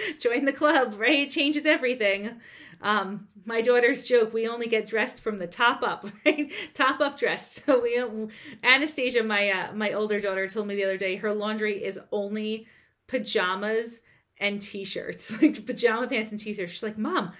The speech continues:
I haven't washed anything but pajama pants and t-shirts."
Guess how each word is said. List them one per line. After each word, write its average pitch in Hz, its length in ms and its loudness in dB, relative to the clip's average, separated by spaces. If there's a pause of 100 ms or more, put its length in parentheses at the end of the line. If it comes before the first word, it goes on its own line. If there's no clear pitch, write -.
(200)
I 240 80 -2
haven't 277 340 0
washed 269 360 0 (120)
anything 269 420 -4
but 196 220 -6
pajama 214 460 -2
pants 302 400 -2
and 214 200 -8
t-shirts." 233 640 -8